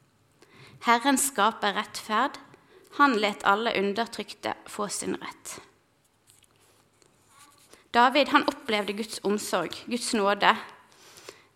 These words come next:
selv om han hadde et turbulent liv. Og så tror jeg at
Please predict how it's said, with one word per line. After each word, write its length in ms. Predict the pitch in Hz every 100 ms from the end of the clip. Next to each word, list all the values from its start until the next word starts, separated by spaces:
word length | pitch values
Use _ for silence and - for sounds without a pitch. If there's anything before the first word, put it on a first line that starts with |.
| _ _ -
selv 320 | - 302 247
om 80 | 208
han 140 | 202
hadde 160 | 202 233
et 220 | - -
turbulent 600 | 247 190 202 202 196 - -
liv. 140 | - - - - _ _ _ _ _ _ _ _ _ _ - _ _ - - - - - _ -
Og 80 |
så 140 | 240 285 311
tror 280 | - 403 311
jeg 160 | 226 190
at 300 | 233 -